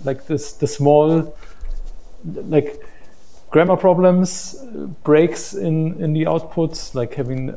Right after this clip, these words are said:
appropriate breaks in the, uh, breaks between sentences, um, the, the speed of the output of the speech that is, that is said to the user. This is something that really annoys you in the user experience. If something is wrong he-, there,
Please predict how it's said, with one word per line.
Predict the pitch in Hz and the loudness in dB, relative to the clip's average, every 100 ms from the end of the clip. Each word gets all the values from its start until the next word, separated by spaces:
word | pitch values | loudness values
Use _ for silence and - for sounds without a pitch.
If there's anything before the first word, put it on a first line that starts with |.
| - | -10
appropriate | - - 147 147 139 131 131 - - - - - - - - - | -8 2 2 4 4 4 0 -6 -12 -14 -14 -14 -14 -14 -12 -2
breaks | 135 139 - - | 2 2 -2 -6
in | 143 | -4
the, | 139 | -2
uh, | 143 - 135 - 127 123 123 - | -4 -4 -8 -4 -4 -4 -6 -2
breaks | 131 131 - | 0 0 -2
between | 131 143 131 127 127 | -4 0 0 -2 -2
sentences, | - 165 175 151 165 151 - - 175 | -2 -2 -2 0 0 -2 -4 -8 -8
um, | 131 127 127 127 156 | -6 -4 -2 -4 -4
the, | 135 | -2
the | 123 - 131 117 | -2 0 -2 -2
speed | - 175 170 | 0 2 4
of | 165 143 - | 2 -2 -2
the | 170 156 | 0 2
output | 151 147 156 151 - | 2 0 -4 -4 -4
of | 131 | -8
the | - | -8
speech | - 156 - - | -4 -4 -2 0
that | 143 | 2
is, | 143 - - | 0 -4 -8
that | 139 | -4
is | 139 - | -4 -2
said | 143 143 | -2 0
to | |
the | 139 | 0
user. | 143 139 143 - - - - - | 2 4 2 0 -8 -14 -8 2
This | 185 | 2
is | - | 4
something | 170 156 | 2 4
that | 147 143 | 4 6
really | 156 156 | 6 4
annoys | 143 127 131 147 143 139 | 2 2 6 6 6 6
you | 139 139 | 4 4
in | 139 | 0
the | 127 | 0
user | 131 131 | -2 -4
experience. | - - 127 120 107 | -4 -2 -2 -2 -2
If | - - - | -2 -4 -4
something | 151 151 160 | -2 0 0
is | 123 | 2
wrong | 139 151 139 | 4 4 2
he-, | 160 | 2
there, | 143 143 156 - - | 4 6 4 0 -6